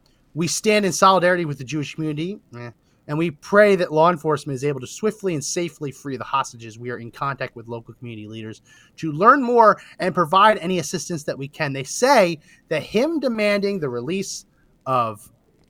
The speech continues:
this woman, Siddiqui, who is known as Lady Al-Qaeda.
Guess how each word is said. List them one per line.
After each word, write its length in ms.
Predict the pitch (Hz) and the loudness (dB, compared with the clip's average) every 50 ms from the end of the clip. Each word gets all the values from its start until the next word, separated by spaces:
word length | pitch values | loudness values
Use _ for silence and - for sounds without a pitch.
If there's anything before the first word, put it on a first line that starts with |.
| _ _ _ | _ _ _
this 240 | - 190 190 - - | 0 0 0 -2 -2
woman, 440 | 147 180 247 - 135 107 98 - 143 _ | -2 0 0 0 0 -2 -8 -14 -18 _
Siddiqui, 540 | - - 147 135 131 190 185 - - 120 113 | -12 -8 -8 -4 -4 -4 -6 -6 -10 -12 -8
who 180 | - 160 160 147 | -6 -6 -4 -4
is 280 | 147 156 147 135 135 | -4 -4 -4 -6 -8
known 420 | 135 143 147 160 196 233 285 247 202 | -10 -6 0 4 4 4 4 4 2
as 300 | 160 156 156 151 143 _ _ _ - | 0 0 -2 -2 -4 _ _ _ -8
Lady 580 | 135 139 151 185 233 269 269 254 269 269 277 - - | -6 -2 0 2 2 2 2 0 0 0 0 2 4
Al-Qaeda. 640 | 185 196 202 196 - - 175 185 185 180 135 98 | 4 4 4 2 2 2 2 4 2 2 -2 -6